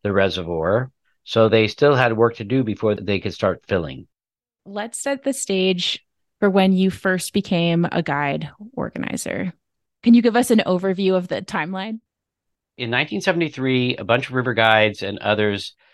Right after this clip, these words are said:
Speaker 1: collected enough signatures to put a ballot measure on the statewide, California statewide ballot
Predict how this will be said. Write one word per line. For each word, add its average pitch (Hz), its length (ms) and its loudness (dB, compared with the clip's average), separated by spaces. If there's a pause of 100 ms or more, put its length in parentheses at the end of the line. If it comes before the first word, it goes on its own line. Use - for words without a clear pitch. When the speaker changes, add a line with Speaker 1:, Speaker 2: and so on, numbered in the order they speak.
(220)
Speaker 1:
collected 127 480 2
enough 117 420 2 (160)
signatures 117 680 -4
to - 120 -8
put - 360 -2
a 113 120 0
ballot 131 440 4
measure 85 460 -6 (840)
on 131 380 6
the 117 460 -2
statewide, 123 680 0
California 127 420 0
statewide 110 540 0
ballot 95 340 0